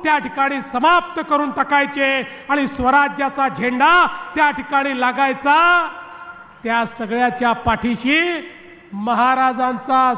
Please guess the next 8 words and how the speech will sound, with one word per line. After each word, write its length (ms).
सर्वाधिक 600
विश्वास 520
असलेले 480
बहिर्जी 560
नाईक 480
होते 340
आणि 280
त्यांची 580